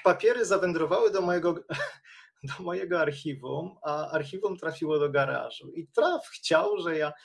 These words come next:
latem zeszłego roku zacząłem sprzątać, e, ten garaż, którego chyba nigdy w życiu nie posprzątam,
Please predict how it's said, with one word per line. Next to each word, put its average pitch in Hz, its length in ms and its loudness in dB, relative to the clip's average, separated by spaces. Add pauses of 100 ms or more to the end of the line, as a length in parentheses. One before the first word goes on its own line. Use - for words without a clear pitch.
(380)
latem 160 400 -4
zeszłego 170 400 0
roku 147 220 0
zacząłem 147 560 -4 (100)
sprzątać, - 760 -8
e, 117 140 -14 (320)
ten 135 160 -8
garaż, 160 480 -2
którego 156 320 -6
chyba 160 160 -4
nigdy 165 280 -2
w 151 40 -4
życiu 151 260 -8
nie 135 120 -6
posprzątam, 135 760 -8